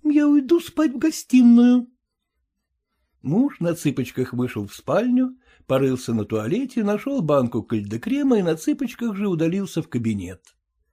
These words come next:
Снова долгое молчание. Часы пробили половину второго. В спальной жена громко вздыхала. Послышалось даже всхлипывание.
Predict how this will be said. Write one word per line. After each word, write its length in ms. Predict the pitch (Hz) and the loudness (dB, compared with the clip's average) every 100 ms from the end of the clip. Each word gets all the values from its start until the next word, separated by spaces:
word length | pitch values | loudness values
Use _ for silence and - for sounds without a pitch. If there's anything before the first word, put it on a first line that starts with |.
| _ _ _ _ - | _ _ _ _ -18
Снова 560 | - 117 175 214 214 | -4 -2 2 2 2
долгое 480 | 175 123 147 135 131 | 2 2 0 0 0
молчание. 1000 | 123 117 104 - 101 107 104 107 107 107 _ _ _ _ _ _ _ _ _ | 0 -2 -6 -10 -8 -6 -8 -8 -12 -14 _ _ _ _ _ _ _ _ _
Часы 460 | - 147 - 214 | -6 -6 -2 -2
пробили 500 | 240 240 208 190 208 | -2 -2 -2 -2 -2
половину 520 | 208 196 190 147 151 | -2 0 0 0 -2
второго. 840 | 160 - 165 117 113 110 113 117 - _ _ _ _ _ _ _ _ | -4 -2 -2 0 0 0 -2 -4 -8 _ _ _ _ _ _ _ _
В 80 | - | -20
спальной 640 | - 185 220 240 233 226 | -4 0 2 4 6 4
жена 500 | 208 151 175 156 185 | 2 0 0 2 2
громко 500 | 175 127 139 147 139 | 2 0 2 0 -2
вздыхала. 1120 | 135 107 110 107 107 107 107 107 107 107 104 - _ _ | -4 -4 -4 -4 -4 -4 -2 -4 -4 -8 -12 -20 _ _
Послышалось 680 | 185 165 190 247 254 269 233 | -6 -4 -4 -4 -4 -2 0
даже 260 | 202 214 | 0 -2
всхлипывание. 1040 | 226 - 175 165 156 156 156 156 151 156 | -4 -10 -6 -4 -4 -4 -2 -2 -2 -4